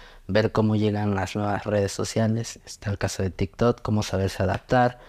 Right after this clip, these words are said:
en el tema de Instagram, que ha sido tan volátil, en el tema del algoritmo, que si las publicaciones ahora son directo en Reels, o que ahora son en carrusel,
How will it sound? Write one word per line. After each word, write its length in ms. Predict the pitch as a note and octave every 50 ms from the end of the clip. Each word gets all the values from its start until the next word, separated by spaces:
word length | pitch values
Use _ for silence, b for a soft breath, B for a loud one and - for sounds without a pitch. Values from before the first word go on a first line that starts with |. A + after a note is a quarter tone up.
| B B B B B
en 80 | - A2
el 120 | G#2+ G#2
tema 260 | - A2+ G#2+ G#2+ G#2+
de 80 | G#2 G2+
Instagram, 640 | G#2 A#2+ C3 C3+ B2 - - - G#2 G#2+ G#2 G2+ G#2 G2
que 100 | - G#2
ha 20 |
sido 280 | G#2 - - G#2+ G2+ F#2+
tan 420 | - - F#2 F#2 F#2 F#2+ F#2 F#2 F#2
volátil, 640 | F#2 F2+ F#2+ G#2 G#2 G#2 - - - G2+ G2 G2 F#2 -
en 180 | - F#2+ F#2 F#2
el 120 | F2+ F2
tema 240 | - - G2 G2 F#2+
del 140 | F#2 F2+ F2+
algoritmo, 800 | F2+ F2+ - - F#2+ G2 A2 A2+ A2+ G#2 - G#2 G#2 G2+ G2+ B B B B B B B _
que 240 | - - F#2+ F#2 F#2
si 160 | - - G2+
las 160 | F#2+ F#2+ -
publicaciones 840 | - - G2 F#2+ F#2+ G2 - G2 F#2+ - - G#2 G2+ G2+ G2+ - -
ahora 340 | G2 F#2+ F#2+ F#2+ G2 G2 F#2
son 260 | - - G2+ G2+ G2+
directo 480 | F#2+ F#2+ F#2 F#2+ F#2 - - F#2+ F#2+ F#2
en 120 | F#2 F#2
Reels, 560 | - A2 A#2+ B2 B2 A#2+ A#2 A#2 A2 - -
o 220 | G2+ F#2+ G2 G2 -
que 100 | - F#2+
ahora 260 | F#2 F#2+ F#2+ F#2+ F#2
son 220 | - - - G2 F#2+
en 80 | F#2+ F#2
carrusel, 720 | - F#2 F#2+ F#2+ F#2 F2+ - - A2+ A2+ A#2 A#2 A2+